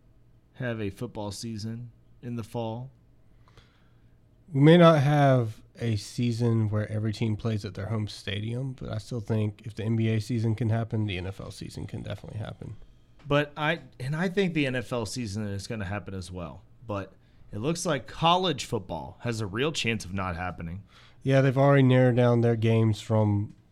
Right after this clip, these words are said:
Speaker 2: no non-conference games.
Speaker 1: So, well, at least the Big Ten has.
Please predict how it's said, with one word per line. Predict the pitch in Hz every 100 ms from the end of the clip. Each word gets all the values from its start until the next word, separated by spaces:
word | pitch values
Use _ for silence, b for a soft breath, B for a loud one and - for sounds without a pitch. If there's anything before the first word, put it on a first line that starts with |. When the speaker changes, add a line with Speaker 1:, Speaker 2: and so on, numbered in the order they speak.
| 120
Speaker 2:
no | 110 117 120 117
non-conference | 110 110 107 107 - 110 104 104 90
games. | - - - 107 - - b b b b b b
Speaker 1:
So, | - - 131 117 113 110 - - - - _
well, | 127 127 113
at | 127
least | 135 -
the |
Big | 104 107 87
Ten | - 135
has. | 92 76 80 -